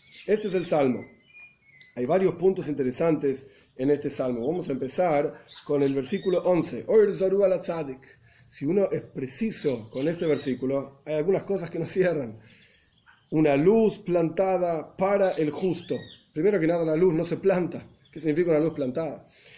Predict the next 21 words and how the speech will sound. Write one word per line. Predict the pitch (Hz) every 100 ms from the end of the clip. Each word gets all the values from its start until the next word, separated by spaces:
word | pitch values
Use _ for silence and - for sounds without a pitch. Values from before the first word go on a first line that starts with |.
| _
Segundo, | - 143 185 240 156 143 131 113 - - -
el | 143 139
versículo | 135 233 233 175
empieza | 143 156 156 143
hablando | 143 156 151
en |
singular, | 147 165 226 180 - - -
"una | 131 143
luz | 180
plantada | 165 147 165 165 160
para | 196 220 202
el | 190
justo", | 196 175 - - -
y | 139
termina | 131 131 151 165
hablando | 165 180
en | 160
plural, | 170 202 233 160 127
"Ule | 131
ish | 143 214 240 -
leilev", | 156 143 135 131 180 -